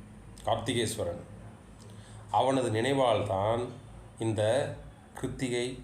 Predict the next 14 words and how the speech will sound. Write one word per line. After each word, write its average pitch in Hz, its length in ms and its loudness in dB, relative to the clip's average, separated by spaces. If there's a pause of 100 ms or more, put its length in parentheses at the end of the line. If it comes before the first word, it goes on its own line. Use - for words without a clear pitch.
(280)
நட்சத்திர 107 540 -2 (220)
தீப 131 320 2
திருநாள், 98 460 0 (260)
அருமீன் 135 480 4
திருநாள் 101 440 0
கொண்டாடப்படுகிறது, 104 920 2 (140)
முருகனின் 117 480 2
நினைவாகத்தான். 95 680 0 (1500)
திருவண்ணாமலையில 123 840 2 (1200)
இது 113 220 0
முருகனுடைய 170 600 4
தி-, 135 260 -2
திருநாள் 131 400 4
என்பதற்காக 107 580 2